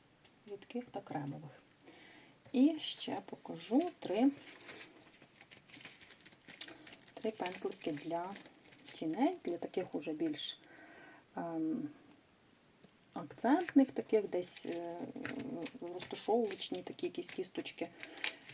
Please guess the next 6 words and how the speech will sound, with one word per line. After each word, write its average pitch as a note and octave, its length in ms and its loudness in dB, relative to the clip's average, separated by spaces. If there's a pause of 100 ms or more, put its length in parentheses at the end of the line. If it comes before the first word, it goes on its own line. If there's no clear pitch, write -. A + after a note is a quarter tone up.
десь F#3 220 -4
щось - 460 -2 (1300)
в - 40 -16
куточку D#4+ 580 4
можна B3+ 280 6
затемнити. A3 840 0